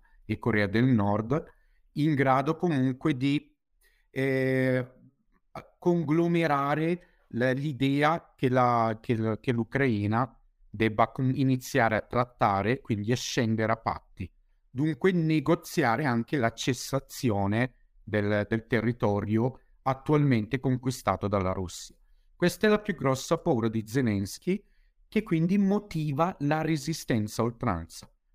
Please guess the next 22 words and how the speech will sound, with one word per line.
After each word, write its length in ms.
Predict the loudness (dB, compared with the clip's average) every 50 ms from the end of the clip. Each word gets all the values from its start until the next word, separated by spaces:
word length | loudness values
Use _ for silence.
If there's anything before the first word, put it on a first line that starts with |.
| _ _
Non 320 | -2 0 2 2 2 2
lasciare 520 | 0 0 -2 -2 0 2 4 4 2 2 -2
prevalere 540 | -4 -8 -4 -2 -2 0 0 0 2 2
i 40 | 0
russi, 520 | 0 0 -4 -8 -8 -10 -12 -12 -12 -14 -14 _ _ _ _ _
altrimenti 760 | _ 0 0 0 0 0 2 2 4 4 2 0 0 -2 -2
verrebbe 560 | 0 2 2 2 2 0 -2 -2 0 0 -2
meno 340 | 0 0 2 2 2 2 2
anche 280 | 2 0 0 0 -2 -2
il 100 | 0 0
morale 600 | 0 0 0 0 0 0 0 -2 -4 -6 -10 _ _ _ _ _ _
sia 500 | -20 -16 -6 -2 0 2 4 2 2 0
della 260 | 0 0 0 0 0
popolazione, 1080 | -2 -4 -6 -2 -2 -2 -2 -2 -4 -8 -8 -4 -2 0 0 0 0 0 -2 -2 -4 _ _ _ _
sia 320 | _ -18 -4 0 2 2 2
dei 160 | 2 2 2
militari 580 | 2 2 2 0 -2 0 2 2 2 2 0
combattenti, 880 | -2 -2 0 2 2 0 -2 -4 -2 0 0 0 0 -2 -2 -4 -8 -8 -8
sia 300 | -12 -12 -2 0 0 2
dei 160 | 2 0 -4
partner 500 | 0 0 -2 -2 0 -2 -4 -2 -2 -4
stranieri. 640 | -6 -8 -8 -4 -2 -2 -2 -2 -2 -4 -8 -12 -20